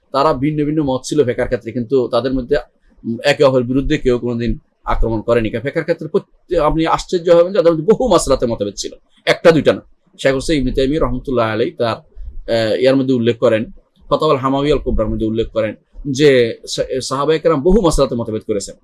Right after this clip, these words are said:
মাসলার ক্ষেত্রে, ফিকহি মাসলার ক্ষেত্রে, কিন্তু একে অপরের বিরুদ্ধে কখনো মতান্তর ছিল, তাদের মনান্তর ছিল না। একে অপরের বিরুদ্ধে কখনো তারা মনের দিক থেকে তা খারাপ পোষণ করতেন না, প্রত্যেকে একে অপরকে সমীহ করে, সম্মান করে কথাবার্তা বলতেন। এটাই হোক আমাদের নিয়ম যে ফিকহ মাসলার ক্ষেত্রে আমাদের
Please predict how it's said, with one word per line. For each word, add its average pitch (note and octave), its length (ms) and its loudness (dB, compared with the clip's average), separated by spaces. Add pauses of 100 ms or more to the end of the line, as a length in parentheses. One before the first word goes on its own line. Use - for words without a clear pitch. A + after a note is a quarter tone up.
(120)
মাসলার B2+ 280 0
ক্ষেত্রে, G#2+ 200 -14
ফিকহি C3 180 -6
মাসলার B2 260 -2
ক্ষেত্রে, - 260 -10 (280)
কিন্তু E3 180 2
একে D#3 200 6
অপরের D3 220 2
বিরুদ্ধে D#3+ 340 -2
কখনো B2+ 460 -2 (240)
মতান্তর D#3+ 520 2
ছিল, C3 160 -4
তাদের A#2+ 220 2
মনান্তর C3 420 0
ছিল A2+ 200 -2
না। F#2+ 180 -12
একে B2+ 140 -8
অপরের C3 180 -2
বিরুদ্ধে D3+ 320 -2
কখনো C3+ 400 -2 (240)
তারা C3 400 2
মনের C3 320 -2
দিক C3 180 -6
থেকে C#3+ 180 -2
তা B2+ 120 -4
খারাপ A#2 260 -4
পোষণ A2 180 -8
করতেন G#2+ 260 -6
না, G2+ 60 -6
প্রত্যেকে B2 460 -6 (240)
একে B2 180 0
অপরকে A#2 380 -2
সমীহ A#2 360 -2
করে, A2+ 200 -2
সম্মান A2+ 320 -4
করে A2 220 -4
কথাবার্তা G#2+ 340 -8
বলতেন। A2 300 -2 (260)
এটাই D#3 200 2
হোক C#3+ 320 2
আমাদের A2 260 -2
নিয়ম A2 300 -2
যে B2 180 -2
ফিকহ C3+ 280 -6
মাসলার A#2 280 -8
ক্ষেত্রে B2 240 -10
আমাদের A#2 280 -4